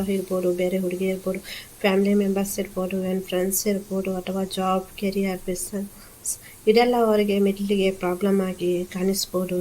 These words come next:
ನಿಮ್ಮನ್ನು ಮತ್ತೆ ಅವರು ರೀಕನೆಕ್ಟ್ ಆಗ್ಲಿಕ್ಕೆ ಇರ್ಬೋದು, ಅಥವಾ ನಿಮ್ಮ ಜೊತೆ ಇರ್ಲಿಕ್ಕೆ. ಕೆಲವೊಂದು ಸಲ ಈ ಥರ್ಡ್ ಪಾರ್ಟಿಯಿಂದಾಗಿ ಅವರು ನಿಮ್ಮಿಂದ ದೂರ ಇರಬಹುದು, ಅಥವಾ ಅವ್ರಿಗೆ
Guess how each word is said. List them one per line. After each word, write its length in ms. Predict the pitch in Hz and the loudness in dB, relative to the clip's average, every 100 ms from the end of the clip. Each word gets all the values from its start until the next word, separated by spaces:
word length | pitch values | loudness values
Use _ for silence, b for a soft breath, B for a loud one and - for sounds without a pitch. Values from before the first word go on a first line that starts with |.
| 185 | 0
ನಿಮ್ಮನ್ನು 380 | 190 196 190 190 180 | 0 2 2 0 -2
ಮತ್ತೆ 260 | - 185 180 B B B - - - - - - - | -4 -2 -2 B B B -20 -20 -20 -18 -18 -8 2
ಅವರು 220 | 202 196 185 180 | 4 4 2 0
ರೀಕನೆಕ್ಟ್ 540 | 185 202 202 196 196 196 | 2 2 4 2 2 -2
ಆಗ್ಲಿಕ್ಕೆ 360 | 190 180 180 190 | -2 -2 -2 -2
ಇರ್ಬೋದು, 340 | 180 185 185 180 | 0 -2 0 -2
ಅಥವಾ 220 | 190 190 | -2 -2
ನಿಮ್ಮ 200 | 185 190 190 | 0 0 -2
ಜೊತೆ 180 | 190 185 | -2 -2
ಇರ್ಲಿಕ್ಕೆ. 440 | 180 190 185 185 175 B B B | -2 -4 -4 -4 -4 B B B
ಕೆಲವೊಂದು 300 | 220 220 233 | -2 2 2
ಸಲ 160 | 226 226 220 | 2 4 4
ಈ 20 | 220 | 4
ಥರ್ಡ್ 220 | 202 220 | 2 2
ಪಾರ್ಟಿಯಿಂದಾಗಿ 680 | 226 226 214 208 202 196 202 | 0 2 4 4 2 0 0
ಅವರು 180 | 196 196 | 2 2
ನಿಮ್ಮಿಂದ 300 | 196 196 190 185 | 4 4 2 0
ದೂರ 200 | 190 202 190 | 0 2 2
ಇರಬಹುದು, 380 | 185 190 185 185 185 | 0 -2 -4 -2 -2
ಅಥವಾ 140 | 185 185 | -2 -2
ಅವ್ರಿಗೆ 260 | 190 - | -2 0